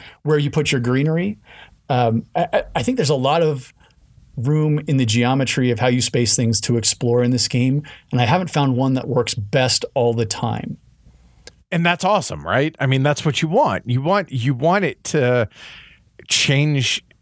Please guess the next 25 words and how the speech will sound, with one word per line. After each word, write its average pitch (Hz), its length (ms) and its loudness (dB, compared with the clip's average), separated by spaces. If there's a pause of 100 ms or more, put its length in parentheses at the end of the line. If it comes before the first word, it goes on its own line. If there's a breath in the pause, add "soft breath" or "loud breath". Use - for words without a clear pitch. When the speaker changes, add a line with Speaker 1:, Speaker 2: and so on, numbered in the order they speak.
(520)
Speaker 2:
based 143 320 0
on 139 100 0
the 131 60 0
game 143 240 0
state 98 420 -2
and 110 380 0
not 123 360 0
always, 123 600 0
oh, 123 200 0
definitively, 147 840 0
no 131 140 0
matter 131 260 0
what, 127 340 0
this 113 240 0
is 117 300 2 (380)
ideally 107 560 2
how 98 100 2
you 95 180 2
wanna 92 200 0
build 107 280 0
it. 87 140 -2
And 190 340 0
I 123 100 2
think 143 260 -2
that's, - 400 -2